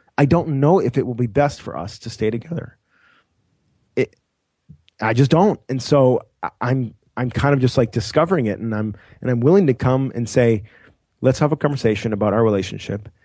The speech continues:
and let's make it work, or let's also acknowledge that it's possible that we may break up."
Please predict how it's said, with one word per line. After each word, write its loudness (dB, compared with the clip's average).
and -2
let's 2
make 2
it 0
work, 0
or 2
let's 2
also 2
acknowledge -2
that -4
it's -10
possible -2
that -4
we 4
may 0
break 0
up." -2